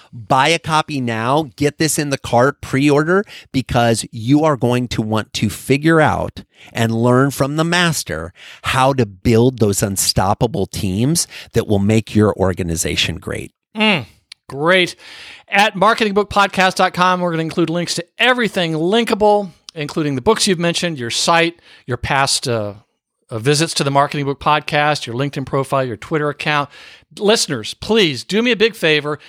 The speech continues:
Speaker 2: and reach out in some way to your fellow podcast listener,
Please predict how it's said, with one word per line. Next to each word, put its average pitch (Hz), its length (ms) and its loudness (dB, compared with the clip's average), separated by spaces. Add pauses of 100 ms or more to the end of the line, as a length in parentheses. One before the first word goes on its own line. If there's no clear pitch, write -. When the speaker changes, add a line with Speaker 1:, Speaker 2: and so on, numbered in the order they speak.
(120)
Speaker 2:
and 165 160 -4
reach 240 220 -2
out 170 280 4
in 147 80 -6
some 269 300 0
way 165 240 2
to 170 160 -4
your 165 160 -2
fellow 277 460 2
podcast 233 640 2
listener, 151 440 -4